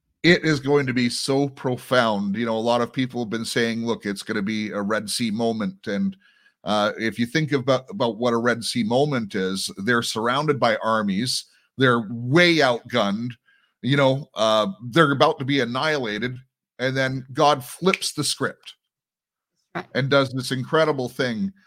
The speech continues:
Speaker 1: And look, it's the same God yesterday as today. It's the same
Speaker 2: It is.
Speaker 1: God.
Speaker 2: That's right.
Speaker 1: And, and, uh, he hasn't done something really big for the whole world to see in a long time that I know
Speaker 2: Mm-hmm.
Speaker 1: of.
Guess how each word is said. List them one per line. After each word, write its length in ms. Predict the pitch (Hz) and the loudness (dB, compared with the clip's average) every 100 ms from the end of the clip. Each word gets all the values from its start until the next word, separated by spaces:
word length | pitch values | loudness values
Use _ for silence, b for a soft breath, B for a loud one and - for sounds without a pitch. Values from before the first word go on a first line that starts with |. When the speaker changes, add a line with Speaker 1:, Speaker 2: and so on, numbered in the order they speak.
| b b b | b b b
Speaker 1:
And 360 | 113 123 127 127 | -2 0 0 -4
look, 200 | 143 131 | -2 -2
it's 140 | 131 - | -2 -4
the 60 | |
same 300 | 123 160 156 | 0 0 0
God 320 | 143 139 143 127 | 2 4 4 2
yesterday 760 | 127 131 143 127 123 120 117 - | -2 -2 -4 -2 -2 -2 -4 -2
as 240 | 120 110 | -2 -2
today. 420 | - 110 92 80 _ _ _ - | -6 -4 -4 -6 _ _ _ -6
It's 220 | 127 - | -4 -4
the 80 | - | -6
same 300 | - 156 139 | -4 -2 0
Speaker 2:
It 120 | 233 | 2
is. 60 | 269 | 4
Speaker 1:
God. 260 | 147 98 82 - _ _ _ B B B | 4 4 -2 -16 _ _ _ B B B
Speaker 2:
That's 160 | 247 B | -20 B
right. 260 | 254 247 226 | 0 2 0
Speaker 1:
And, 140 | 202 - _ _ _ _ _ _ _ - | -6 -14 _ _ _ _ _ _ _ -4
and, 320 | 127 135 139 135 | 2 2 2 2
uh, 180 | 135 | 2
he 260 | 104 131 156 | 2 -2 -2
hasn't 500 | 160 165 156 156 135 | 0 0 0 -4 0
done 280 | 151 156 151 | 0 2 0
something 540 | - 156 104 139 131 b b b b b b - | -2 -2 0 -2 -2 b b b b b b -8
really 560 | 123 143 214 233 202 180 | 0 6 8 8 6 4
big 400 | 131 160 147 131 | 2 -2 -2 -6
for 160 | 147 | -2
the 120 | 139 131 | 0 4
whole 220 | 139 131 | 4 2
world 300 | 131 135 127 | 0 0 -2
to 60 | 120 | -6
see 300 | - 131 120 | -2 -2 -2
in 60 | 117 | -2
a 40 | |
long 340 | 117 113 110 104 | -2 -2 -2 -2
time 440 | 117 98 71 65 _ _ _ _ 92 | -2 -2 -4 -14 _ _ _ _ -4
that 200 | 131 123 | 2 6
I 120 | 123 | 4
know 100 | - | 2
Speaker 2:
Mm-hmm. 160 | |
Speaker 1:
of. 40 | - | 0